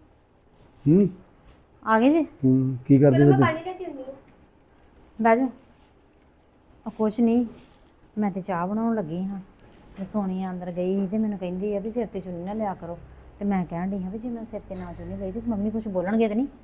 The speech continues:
Speaker 1: ਮੇਰੀ ਗੱਲ ਸੁਣ, ਅੱਜ ਕੱਲ੍ਹ ਸਭ ਕੁਝ ਚੱਲਦਾ ਵਾ, ਇਹੋ ਜਿਹੀ ਕੋਈ ਗੱਲ ਨਹੀਂ, ਠੀਕ ਆ? ਹਾਂ।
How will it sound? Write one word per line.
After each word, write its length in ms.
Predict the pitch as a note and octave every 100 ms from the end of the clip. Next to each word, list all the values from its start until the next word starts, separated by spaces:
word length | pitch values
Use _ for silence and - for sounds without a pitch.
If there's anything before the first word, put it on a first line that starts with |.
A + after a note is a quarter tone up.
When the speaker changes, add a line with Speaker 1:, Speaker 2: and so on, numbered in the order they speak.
| - - - _ _ - _ _ - -
Speaker 1:
ਮੇਰੀ 200 | C3 B2
ਗੱਲ 200 | A#2 A2
ਸੁਣ, 180 | G2 A2 A#2+
ਅੱਜ 80 | A#2
ਕੱਲ੍ਹ 180 | - A2+ - -
ਸਭ 200 | - A2
ਕੁਝ 200 | B2 A#2
ਚੱਲਦਾ 300 | A2+ F#2 F#2+
ਵਾ, 120 | F#2 - - _
ਇਹੋ 160 | A2+ A#2
ਜਿਹੀ 120 | A#2+
ਕੋਈ 240 | A#2 A2+ A2
ਗੱਲ 120 | F#2+
ਨਹੀਂ, 140 | F#2 F#2+ - _ _ _ _
ਠੀਕ 180 | A2+ C3
ਆ? 80 | C#3 - _ _ _ _ _ _ -
ਹਾਂ। 200 | G2 F#2